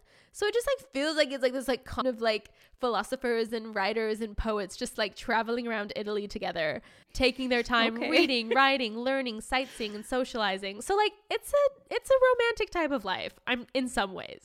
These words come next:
Speaker 2: Yeah.
Speaker 1: However, the Italian adventure, <laughs> which is,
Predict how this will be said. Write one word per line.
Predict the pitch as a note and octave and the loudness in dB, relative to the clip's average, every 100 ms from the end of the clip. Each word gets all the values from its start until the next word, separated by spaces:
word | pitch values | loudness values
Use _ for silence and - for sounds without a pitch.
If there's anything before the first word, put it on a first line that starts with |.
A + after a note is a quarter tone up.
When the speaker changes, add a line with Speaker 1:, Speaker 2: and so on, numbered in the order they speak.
| A#3+ | -10
Speaker 2:
Yeah. | B3 B3+ C4 C4 B3 B3+ B3 _ _ _ - _ | -6 -4 -4 -6 -10 -12 -14 _ _ _ -20 _
Speaker 1:
However, | - B3 C4+ D#4 F4 F4 E4+ - _ | -2 4 6 6 4 2 0 -6 _
the | A#3 C4 | -2 0
Italian | B3+ A#3+ C#4 D#4 | 2 0 2 0
adventure, | C4 A3+ A#3 C#4+ E4+ G4 _ - | 0 -2 -2 -4 -6 -12 _ -4
<laughs> | A#3 A#3+ - _ | -2 -2 -4 _
which | G#3+ A#3 A3 | -2 -2 0
is, | A#3 | -6